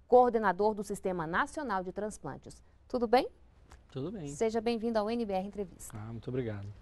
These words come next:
Speaker 1: Bom, no Brasil, o número de doadores está crescendo a cada ano e o número de transplantes também. Mas o que ainda precisa melhorar?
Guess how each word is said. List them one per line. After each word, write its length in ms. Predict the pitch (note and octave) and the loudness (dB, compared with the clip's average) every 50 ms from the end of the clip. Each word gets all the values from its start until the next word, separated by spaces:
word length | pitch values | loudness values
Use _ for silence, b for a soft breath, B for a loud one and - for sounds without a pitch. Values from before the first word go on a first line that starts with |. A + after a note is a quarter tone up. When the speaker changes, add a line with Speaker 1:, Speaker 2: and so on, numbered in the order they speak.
| - - - | -20 0 6
Speaker 1:
Bom, 200 | - C#4+ B3+ C4 | 8 8 8 8
no 100 | D4 F4 | 6 4
Brasil, 460 | E4 F4 F4 E4+ E4 C#4 D#4+ E4+ F#4+ | 8 8 10 10 8 6 4 2 2
o 60 | F#4 F4 | 2 2
número 240 | F4 E4 D#4+ D4+ | 2 2 2 0
de 80 | C4 B3 | 0 0
doadores 480 | G#3+ B3 A#3 A3 G3+ G#3+ G3+ G3+ G#3 - | 4 4 4 4 4 2 0 0 -2 -4
está 160 | - G3 F3+ | -4 -6 -6
crescendo 420 | - F#3 E3+ - - F3 F3+ E3+ | -4 -4 -4 -4 -6 -8 -6 -6
a 20 | E3 | -4
cada 220 | - D3+ C#3+ D3+ | -6 -6 -6 -4
ano 540 | D#3+ F3 G#3+ B3 C4 C4 C4 C4 C4 C4 - b b b b b | -2 0 2 4 4 4 2 2 -2 -4 -4 b b b b b
e 80 | C#4 | 2
o 40 | C#4 | 4
número 280 | C4+ C#4 C4+ C4+ C4+ A3+ | 4 6 4 4 2 2
de 100 | B3+ A#3+ | -2 -4
transplantes 560 | - B3 B3 A#3+ - - A#3+ A3+ A#3 A#3 - | -2 0 -2 -2 -2 -4 -4 -4 -4 -4 -4
também. 400 | - B3+ A#3 F#3+ E3+ E3 E3+ F3 - - - | -4 -4 -2 -2 -2 -4 -4 -4 -12 -14 -8
Mas 160 | - F4 F4+ E4+ | -4 -4 -2 -2
o 80 | E4 | -2
que 80 | - D#4 | 0 0
ainda 240 | C#4+ C#4 C4+ C4 A#3+ | 0 0 0 0 0
precisa 440 | - A#3 A3+ A3 - A3 G3+ G#3 | 0 0 -2 -2 -2 -8 -10 -8
melhorar? 580 | G#3 G3+ G3 F#3+ F3+ D#3 - - - - - - | -8 -8 -6 -6 -6 -6 -6 -8 -14 -18 -20 -20